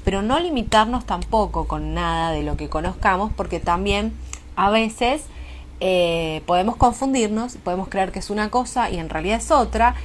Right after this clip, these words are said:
Entonces, ok, puede ser esto, pero siempre dejándolo abierto a ver, quizás pudo haber sido por algo más. Entonces digo, en esa primera etapa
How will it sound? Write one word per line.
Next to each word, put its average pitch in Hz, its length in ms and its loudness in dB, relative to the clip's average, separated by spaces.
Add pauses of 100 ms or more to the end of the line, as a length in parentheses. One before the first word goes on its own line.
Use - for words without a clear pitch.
(200)
Entonces, 302 480 2
ok, 302 580 6
puede 494 200 0
ser 294 200 2
esto, 247 340 2
pero 240 140 -2
siempre 320 420 0
dejándolo 247 460 2
abierto 233 360 0
a 214 60 4
ver, 247 220 8 (880)
quizás 254 560 4 (100)
pudo 214 260 4
haber 190 260 2
sido 196 340 -2
por 165 220 -4
algo 165 240 -4
más. 147 160 -10 (640)
Entonces 240 460 -4
digo, 160 420 -4 (160)
en 190 140 -4
esa 226 240 0
primera 233 320 0
etapa 247 640 0